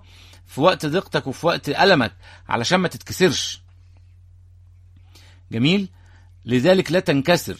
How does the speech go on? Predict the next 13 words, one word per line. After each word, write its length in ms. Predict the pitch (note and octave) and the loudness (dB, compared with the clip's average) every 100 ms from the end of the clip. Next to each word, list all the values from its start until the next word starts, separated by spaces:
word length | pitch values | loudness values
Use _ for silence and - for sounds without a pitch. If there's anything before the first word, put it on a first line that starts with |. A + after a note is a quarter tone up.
| - | -14
بل 400 | A2 E3 E3 A#2+ | 2 2 2 -2
انتظر 460 | A#2+ D#3 E3+ D#3 | -2 0 0 0
الرب 180 | C3 E3+ | 0 0
بتوقع 680 | C#3 - B2 D#3 - D3 C#3 | -2 2 4 4 2 2 4
ورجاء، 560 | B2 A#2 A#2+ A#2+ G2 - | 4 2 4 4 2 -6
فهو 300 | - C#3+ C3+ | -4 -2 0
لا 120 | C#3 | 0
يخزي 320 | C3+ D3 A#2+ | -2 -2 -4
منتظريه". 680 | G#2 G#2 - F#2+ F#2+ A#2 A#2 E2 - - - - - - - - - - - | -4 -6 -8 -8 -2 0 0 -4 -18 -20 -20 -20 -20 -20 -20 -20 -20 -20 -16
ما 80 | A2+ | -12
تتكسرش، 560 | B2+ - B2+ F3 C#3+ | -10 -8 -2 0 0
قول: 200 | C#3 D#3 | -2 2
"لا، 200 | D#3 - | 2 2